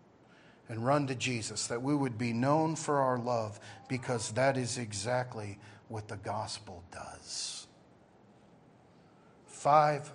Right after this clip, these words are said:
thousand souls ran to Jesus on this day, the day that Peter is making these things clear. Opposition also arose.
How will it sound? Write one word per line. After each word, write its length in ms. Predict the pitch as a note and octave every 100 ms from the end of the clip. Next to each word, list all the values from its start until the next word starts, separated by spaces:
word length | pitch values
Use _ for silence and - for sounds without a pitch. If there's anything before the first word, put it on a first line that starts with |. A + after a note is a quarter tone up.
| - -
thousand 600 | C3 C3+ C3+ A2+ B2 A#2+
souls 880 | - A#2 G2+ E2+ - - - - - - - - - - - - - - - - - F#2+
ran 320 | A2+ C#3 C#3
to 100 | B2
Jesus 540 | B2+ B2+ A2+ G#2 -
on 160 | G#2 G2
this 260 | F#2+ - -
day, 240 | F#2+ F2 - - - - - - - - - - - - - - - - - - -
the 100 | G#2
day 240 | G2 A#2+ A#2
that 200 | G#2+ -
Peter 360 | B2+ A2 G#2
is 160 | G2+ G2+
making 440 | G#2+ G#2+ G2+ F#2+
these 260 | F#2 F#2 -
things 320 | G2 E2+ -
clear. 460 | - F#2+ D#2+ - - - - - - - - - - - - -
Opposition 600 | B2+ F3 F3+ F#3+ G#3+ D#3+
also 420 | D#3 F3 - A#2+ G2
arose. 600 | F2+ F2+ - - -